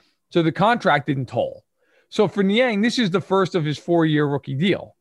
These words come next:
right? So if, if you're the Chiefs, you were gonna sit him anyway last year for the first year of his deal. If Schwartz is healthy and,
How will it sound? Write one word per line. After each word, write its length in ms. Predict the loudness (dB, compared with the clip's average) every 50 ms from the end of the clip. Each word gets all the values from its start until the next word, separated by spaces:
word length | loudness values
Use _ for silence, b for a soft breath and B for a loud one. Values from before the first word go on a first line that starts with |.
| _ _
right? 180 | 0 0 0 0
So 100 | 0 0
if, 180 | 0 0 -2 0
if 160 | -2 0 0
you're 220 | 0 2 2 2 0
the 100 | 0 -4
Chiefs, 580 | -4 -2 0 0 2 2 0 -4 -8 -12 -18 _ _ _ _ _
you 160 | 0 2 2 4
were 100 | 2 2
gonna 160 | 2 0 0
sit 200 | 0 0 0 2
him 160 | 2 0 -2 -6 _ 0
anyway 400 | 2 2 2 4 4 4 4 4
last 560 | 2 2 4 4 4 4 2 0 -2 -4 -4
year 260 | -4 -4 -4 -6 -14 -20 _ _ _ _ _ _ _ _ _ -2
for 80 | -2
the 60 | -2
first 320 | 0 2 2 2 2 0 -2
year 120 | -4 -4
of 80 | -4 -6
his 140 | -10 -12 -10
deal. 280 | -8 -8 -8 -10 -12 _ _ _ _ _ _ _ _ _ _ _ _
If 140 | -2 -2 -2
Schwartz 500 | -2 -4 0 2 2 2 2 0 0 -2
is 120 | -2 0
healthy 480 | 2 2 2 2 2 0 -2 -2 0 0
and, 180 | -2 -4 -2